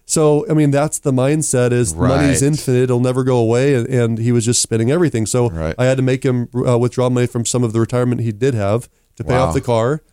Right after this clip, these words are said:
Speaker 1: to make sure that debt was gone so we could finish closing the loan. So I'm looking at that like, wow, you would think this guy's income is way sufficient.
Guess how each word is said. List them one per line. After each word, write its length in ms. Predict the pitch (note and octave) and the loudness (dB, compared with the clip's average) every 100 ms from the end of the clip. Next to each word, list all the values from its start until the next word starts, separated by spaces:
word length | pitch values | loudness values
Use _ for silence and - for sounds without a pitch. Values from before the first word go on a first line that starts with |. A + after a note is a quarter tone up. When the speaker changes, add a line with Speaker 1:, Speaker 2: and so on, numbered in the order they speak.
| _ - | _ -8
Speaker 1:
to 80 | A2 | -2
make 180 | A#2 | -2
sure 100 | - | 0
that 140 | A#2+ A2+ | -2 0
debt 160 | A2+ | 0
was 160 | B2+ B2 | 0 0
gone 320 | A2+ G#2 A#2+ | 0 0 -2
so 120 | B2+ | -2
we 60 | A2 | -4
could 160 | A#2 - | -4 -8
finish 240 | - A2 - | -6 -6 -4
closing 280 | A2+ A2 | -4 -2
the 60 | B2 | 0
loan. 240 | E3 A#2 | 0 0
So 300 | G2 B2+ A#2 - _ _ | -2 -2 -2 -4 _ _
I'm 120 | B2+ | 0
looking 220 | D#3 G3+ D#3 | 0 0 0
at 100 | B2+ | 0
that 120 | D3 | 0
like, 220 | C3 A#2+ | 0 0
wow, 380 | D#3 F3+ A2+ A#2+ | 0 0 -2 -2
you 140 | C3 | -2
would 100 | D3 D#3 | -2 0
think 180 | C#3 | -2
this 180 | D3 C#3+ | -2 -2
guy's 400 | C3 B2 A#2 - | 0 0 0 -2
income 440 | - B2+ B2+ B2 A2+ | -4 -4 -2 -2 -4
is 180 | G2 | -8
way 280 | - - B3+ | -6 -2 0
sufficient. 640 | G3+ C#3+ C3 A#2+ B2+ C3+ | 0 0 -2 0 -2 -4